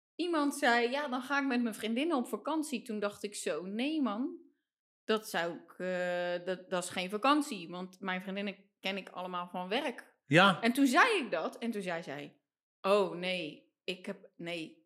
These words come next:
Speaker 1: ik ken ze allemaal van school en van een yogaclubje." En,
Speaker 2: Ja,
Speaker 1: ik, en
Speaker 2: ja.
Speaker 1: toen dacht ik, "Ik heb helemaal geen vrienden waar ik niet mee heb gewerkt."
Speaker 2: Nee, maar dat is echt, dat is echt zo, hè?
Speaker 1: Dat is heel slecht, hè?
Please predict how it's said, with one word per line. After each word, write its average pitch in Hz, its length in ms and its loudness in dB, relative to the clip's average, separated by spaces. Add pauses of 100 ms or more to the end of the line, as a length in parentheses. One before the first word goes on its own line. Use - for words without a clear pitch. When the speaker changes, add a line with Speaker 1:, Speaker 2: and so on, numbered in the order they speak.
(140)
Speaker 1:
ik 170 140 -12
ken 180 220 -6
ze 180 100 -4
allemaal 180 320 -4
van 175 140 -12
school 196 600 -2
en 175 160 -6
van 180 180 -10
een 180 140 -10
yogaclubje." 196 800 -2
En, 113 120 0
Speaker 2:
Ja, 131 140 8
Speaker 1:
ik, 180 60 8
en 185 60 8
Speaker 2:
ja. 139 100 8
Speaker 1:
toen 123 80 6
dacht - 240 0
ik, - 200 -10 (420)
"Ik - 140 -14
heb 294 320 -4
helemaal 302 320 2
geen 277 200 0
vrienden 247 320 2
waar 190 160 -2
ik 190 80 -8
niet 196 120 -6
mee 175 160 -6
heb 170 140 -12
gewerkt." - 500 -16
Speaker 2:
Nee, 139 140 0
maar 123 160 2
dat 165 180 2
is 170 140 -4
echt, - 360 -4
dat 175 240 2
is - 140 -2
echt 185 240 -2
zo, 113 200 6
hè? 170 220 2
Speaker 1:
Dat 220 120 2
is - 80 -2
heel 311 160 2
slecht, 403 520 2
hè? 185 180 2